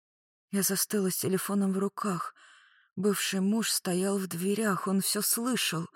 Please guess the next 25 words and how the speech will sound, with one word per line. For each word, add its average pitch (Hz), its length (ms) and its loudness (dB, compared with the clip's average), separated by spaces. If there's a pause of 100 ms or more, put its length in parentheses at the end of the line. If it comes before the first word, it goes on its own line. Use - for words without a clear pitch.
(1200)
Телефон 180 560 -2
выпал 180 380 -4
из 180 180 -4
рук. - 440 -12 (920)
Ремизов 170 460 0
направился 151 580 -2
ко 143 160 -4
мне 156 320 0
и 147 40 0
едва 151 200 -4
не 147 140 0
впечатал 156 520 -6
в 143 80 -4
стену 156 340 -2
с - 40 0
собой. 170 580 -4 (920)
«Значит, 147 560 4
Соня 151 480 6
моя 151 440 6
дочь?» — - 520 -4 (420)
спросил 156 560 -2
он 165 200 0
и 147 40 0
сжал 156 300 -2
мою 156 200 0